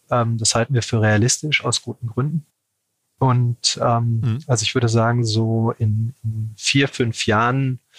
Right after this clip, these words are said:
Speaker 1: äh, eher Faktor fünfzig natürlich dann. Ähm,
Speaker 2: <laughs> Okay.
Speaker 1: ja, da, also der, das Business Mes-, Messaging ist sehr klein, aber es hat halt ein ganz anderes Wachstum als, als die anderen Businessbereiche jetzt innerhalb von Meta.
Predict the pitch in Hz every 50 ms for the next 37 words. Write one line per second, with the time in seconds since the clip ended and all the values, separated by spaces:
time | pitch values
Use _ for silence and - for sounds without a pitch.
0 | - - - - - - - - - - - _ _ _ _ - 117 113 110 -
1 | 127 127 120 117 - - 117 - - - 107 - - - 156 165 - - - -
2 | 147 - - 151 143 - - 151 147 143 - - - 139 147 160 - _ _ _
3 | _ _ _ _ _ _ _ _ _ _ _ _ _ _ _ _ _ _ _ _
4 | _ - 131 123 123 123 123 120 123 120 117 - _ _ _ _ _ _ - 110
5 | - - 220 185 - 226 214 156 - - 165 - 196 104 107 127 143 139 - 120
6 | 135 117 120 120 123 120 - - _ _ - - _ _ _ _ - _ - 127
7 | - - - 143 156 180 156 - - 147 147 - - - - 151 143 135 - -
8 | 127 - 131 127 123 120 - - 123 110 - - 113 107 113 131 147 165 156 -
9 | - 131 127 123 131 123 120 - - 131 - 123 127 127 123 - - 123 120 120
10 | - - 117 120 113 - - 117 113 - - - 127 123 117 117 - - - -
11 | - 120 - - - 120 - 123 127 135 131 123 117 110 - 117 107 - - -
12 | 101 95 90 98 104 - - 110 104 101 - - 117 113 104 98 98 104 - -
13 | - 101 101 98 98 101 - - 131 147